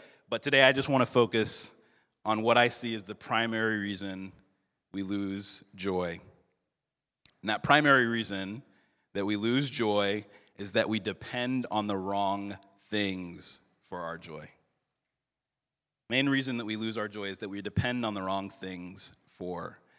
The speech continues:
our joy. Our joy is way too dependent on our circumstances.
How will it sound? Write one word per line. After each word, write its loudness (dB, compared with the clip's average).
our -4
joy. -6
Our 0
joy 6
is 0
way 4
too 0
dependent 0
on 2
our 0
circumstances. -6